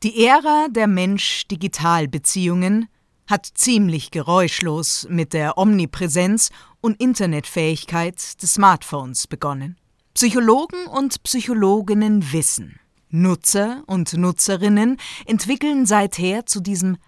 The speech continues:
kleinen, schokotafelgroßen Gerät nachweislich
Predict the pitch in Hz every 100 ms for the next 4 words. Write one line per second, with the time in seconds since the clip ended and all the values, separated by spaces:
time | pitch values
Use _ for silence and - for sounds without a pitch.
0 | _ - 196 214 247 240 147 139 131 _
1 | _ - - 294 339 - 294 - 202 226
2 | 226 233 214 185 214 - 214 196 180 208
3 | 143 - - _ - 160 165 165 170 170
4 | 170 - 196 196 - -